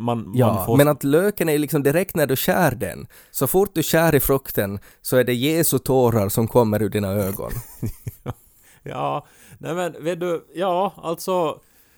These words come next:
Speaker 2: Är det inte
Speaker 1: vet jag
Speaker 2: fantastiskt? Alltså, är det, alltså det här är ju, när man så här ibland fantiserar att om du skulle ha en tidsmaskin, att vad skulle du göra då? Det är ju det här man skulle göra. Jag skulle ta en massa lök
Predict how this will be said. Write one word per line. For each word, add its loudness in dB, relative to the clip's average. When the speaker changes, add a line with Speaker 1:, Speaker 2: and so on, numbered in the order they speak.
Speaker 2:
Är 6
det 10
inte 6
Speaker 1:
vet 8
jag 10
Speaker 2:
fantastiskt? 6
Alltså, 6
är 6
det, 2
alltså 4
det 4
här 6
är 2
ju, 8
när 2
man 4
så 2
här 4
ibland 4
fantiserar 2
att -2
om 2
du 2
skulle -2
ha 2
en 2
tidsmaskin, -2
att -4
vad 4
skulle -2
du 2
göra 0
då? -6
Det 4
är 4
ju 2
det -2
här 4
man -2
skulle -2
göra. -4
Jag 2
skulle 2
ta 8
en 10
massa 4
lök 4